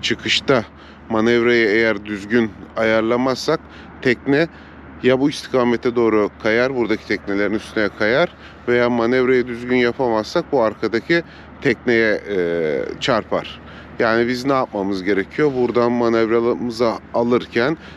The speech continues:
teknemizin kıçını bu tarafa döndürdükten sonra biraz gazlı olarak dışarıya çıkmamız gerekecek.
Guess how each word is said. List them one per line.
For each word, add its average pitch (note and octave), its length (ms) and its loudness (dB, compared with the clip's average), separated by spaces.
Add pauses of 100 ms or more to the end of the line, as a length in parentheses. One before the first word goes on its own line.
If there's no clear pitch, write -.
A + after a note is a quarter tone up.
(140)
teknemizin B2 580 0
kıçını B2 400 -2
bu A#2+ 80 -4
tarafa A#2 340 0
döndürdükten A#2 720 0
sonra C#3 380 0 (440)
biraz A#2 320 2
gazlı A2+ 380 2
olarak A2+ 360 0
dışarıya A2 340 0
çıkmamız F2 500 -4
gerekecek. F2 480 -2